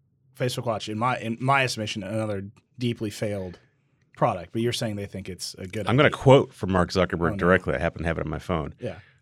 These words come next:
Speaker 2: Quote, "One of the things that's really worked," and remember, Mark doesn't really speak extemporaneously, so
Speaker 1: <laughs>
Speaker 2: they've thought this through. This comes out of, like, a,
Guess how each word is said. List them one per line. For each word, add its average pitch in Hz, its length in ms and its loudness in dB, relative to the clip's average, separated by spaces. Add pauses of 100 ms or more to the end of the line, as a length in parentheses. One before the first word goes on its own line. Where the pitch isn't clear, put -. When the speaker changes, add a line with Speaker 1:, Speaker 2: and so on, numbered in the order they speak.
(340)
Speaker 2:
Quote, 139 460 8 (460)
"One 127 380 8
of 185 100 8
the 135 120 8
things 82 480 0
that's 87 240 -2
really 127 300 6
worked," 131 460 4 (120)
and 98 100 -4
remember, 101 280 4
Mark 113 220 2
doesn't 98 220 0
really 85 160 -2
speak - 360 -4
extemporaneously, 85 880 -4
so 131 240 2
Speaker 1:
<laughs> - 160 0
Speaker 2:
they've 95 180 4
thought 98 300 4
this 85 220 -2
through. 80 260 0 (340)
This 117 120 6
comes 127 240 8
out 120 120 12
of, 101 60 8
like, 95 160 10
a, 90 400 8